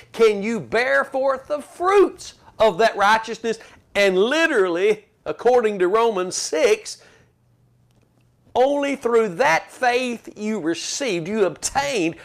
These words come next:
through that righteousness. Write it down, Second Peter one and one. That faith you obtained, that measure of faith you were dealt, Romans twelve three, came through you trusting from the heart that work of Christ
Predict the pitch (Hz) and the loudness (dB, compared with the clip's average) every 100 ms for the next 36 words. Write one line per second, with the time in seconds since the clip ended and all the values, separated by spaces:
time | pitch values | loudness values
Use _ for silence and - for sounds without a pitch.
0 | - - 233 220 190 277 - 190 170 156 | -10 0 4 4 4 2 2 2 2 0
1 | 170 - 190 208 180 180 208 247 262 269 | -8 -10 -8 -4 0 2 2 0 -2 -2
2 | 180 180 - 190 190 - - 262 208 185 | -2 -4 -4 -4 -6 -12 -8 -6 -2 0
3 | 180 180 196 214 226 294 254 156 185 - | 0 -2 -2 -4 0 2 2 0 -4 -14
4 | - - - 151 - - 240 233 214 233 | -20 -18 -4 -4 -2 0 2 2 0 -2
5 | 233 175 - - 302 294 147 127 160 226 | 0 0 -2 -2 0 2 -2 -2 -2 2
6 | 220 - - - 175 - 160 247 311 247 | 2 0 -8 -2 -2 -2 0 2 2 0
7 | 214 180 170 214 196 196 214 202 214 180 | 0 0 0 2 4 4 0 -2 2 4
8 | 165 131 269 269 165 196 185 175 208 208 | 4 2 2 4 2 2 -2 0 0 0
9 | 170 - - 233 226 214 - - 294 185 | -6 -8 -4 0 2 0 -2 -8 -2 0
10 | 180 190 - - - - 226 226 208 247 | 0 -4 -10 -20 -10 -2 0 0 -2 0
11 | 233 214 208 202 - 254 285 285 330 311 | 2 2 -2 -6 -2 0 0 -2 -8 -8
12 | 262 269 247 214 175 - 269 180 196 - | -4 -4 -2 -4 -4 0 4 4 4 -2
13 | - 139 220 190 175 214 233 202 170 - | -8 0 2 2 -2 0 0 -2 -6 -4
14 | 220 233 226 | -2 -2 -4